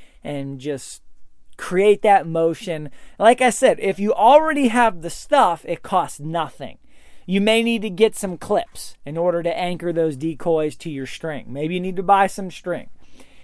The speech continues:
Maybe you need to buy some bungees. Now, if you need to buy everything,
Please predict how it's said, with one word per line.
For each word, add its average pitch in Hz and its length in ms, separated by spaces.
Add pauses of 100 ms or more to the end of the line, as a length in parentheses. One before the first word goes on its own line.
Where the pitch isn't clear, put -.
(180)
Maybe 185 300
you 208 60
need 208 160
to 202 40
buy 202 260
some 180 280
bungees. 156 580 (420)
Now, 202 180
if 185 80
you 226 100
need 403 180
to 403 60
buy 240 320
everything, 190 960